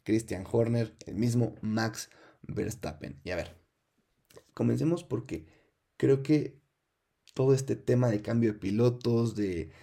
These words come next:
de quién va a correr en dónde la próxima temporada. Imagínense que vamos empezando la temporada dos mil veinticuatro y ya se está pensando en la temporada dos mil veinticinco. Y todo esto solamente puede generarlo un piloto del calibre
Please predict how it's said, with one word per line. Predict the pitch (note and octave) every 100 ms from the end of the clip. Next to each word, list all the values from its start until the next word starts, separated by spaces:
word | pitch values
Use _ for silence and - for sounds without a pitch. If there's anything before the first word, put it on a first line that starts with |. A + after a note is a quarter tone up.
| - _ -
de | - G#2 G2+ G2 F#2+ F2+ E2 -
quién | - G#2+ G#2
va |
a | G2+
correr | G2 A2 G#2+ F#2+
en | F#2 G2
dónde | A2 A2+
la | G2+ F2
próxima | G#2 G#2 F2
temporada. | - E2 A2+
Imagínense | A2 A2+ B2+ C3
que | - A#2
vamos | C#3+ A#2+
empezando | G#2+ G#2 B2 B2+
la | G#2+
temporada | G#2+ G2 A2 B2
dos | A2 G#2+
mil | A#2+
veinticuatro | B2 A2+ - A#2+ B2+ C#3 D#3 - - _
y | -
ya | A2 A#2
se | A#2+
está | A#2
pensando | - G#2+ A2 A#2+ C3+ C3+ -
en |
la | G#2+ -
temporada | G2+ G#2+ A2+
dos | -
mil | A#2 A2+
veinticinco. | G#2+ G2 F2+ F#2+ F2 F2
Y | -
todo | D#3 D#3+ D#3+
esto | D#3+ F#3+ F#3+ - _ _ _ _ _ _ _ _ -
solamente | - C3 B2+ B2+ C3
puede | B2+ B2+ B2
generarlo | A#2+ G2+ A2+ B2 B2
un | - A#2+ A#2
piloto | A2 A#2 A#2+ B2+
del | A#2 F#2+
calibre | G2 G2 A#2 A#2+ A#2+